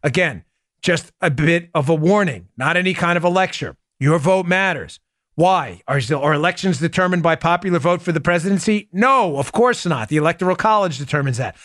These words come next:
The national presidential election is not a national election. It's for a national office.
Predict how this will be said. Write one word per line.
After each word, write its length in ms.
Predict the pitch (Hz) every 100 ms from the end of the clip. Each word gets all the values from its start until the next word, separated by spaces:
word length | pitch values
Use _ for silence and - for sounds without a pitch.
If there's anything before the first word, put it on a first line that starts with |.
| - - _ -
The 80 | 175
national 520 | 185 226 - 247 240
presidential 600 | 220 208 202 190 - 190
election 320 | 160 - 170
is 100 | 135
not 220 | 165 180
a 80 | 190
national 420 | 170 160 - 165
election. 460 | 160 165 170 - - _ _ _ _ -
It's 80 |
for 140 | - 180
a 60 |
national 520 | 180 185 190 - 170 196
office. 480 | 208 - 92 -